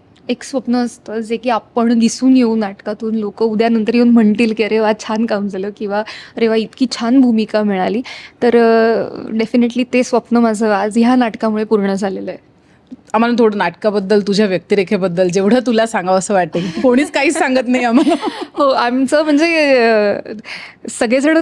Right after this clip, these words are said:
Speaker 1: थकलेत खरं तर विचारून विचारून की, अ, काय नक्की आहे तुमची भूमिका काय आहे किंवा काय. पण, अ, मी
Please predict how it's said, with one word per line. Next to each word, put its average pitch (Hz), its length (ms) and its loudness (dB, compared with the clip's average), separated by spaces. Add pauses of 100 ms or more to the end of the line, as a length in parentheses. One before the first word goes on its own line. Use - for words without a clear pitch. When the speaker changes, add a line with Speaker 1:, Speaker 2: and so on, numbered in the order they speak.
Speaker 1:
थकलेत 247 320 -2 (120)
खरं 226 220 0
तर 220 60 -2
विचारून 220 480 2
विचारून 202 440 0
की, 220 400 4
अ, 202 100 2 (360)
काय 226 300 0
नक्की 240 500 2
आहे 214 280 0
तुमची 220 340 -6
भूमिका 214 440 0
काय 202 200 0
आहे 196 100 -2
किंवा 202 160 -6
काय. 220 260 -6 (120)
पण, 240 240 2
अ, 220 420 2
मी 247 360 2